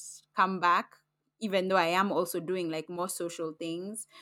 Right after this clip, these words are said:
So just being less afraid to approach people or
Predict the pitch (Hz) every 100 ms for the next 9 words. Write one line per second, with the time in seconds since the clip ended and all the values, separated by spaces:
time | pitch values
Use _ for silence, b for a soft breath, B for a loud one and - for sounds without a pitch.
0 | B B - 226 196 190 175 - 190 254
1 | 233 196 214 196 180 170 202 - - 175
2 | - 202 196 196 - - 170 - 175 -
3 | 208 208 - - 190 - 175 175 175 175
4 | 175 - 165 165 165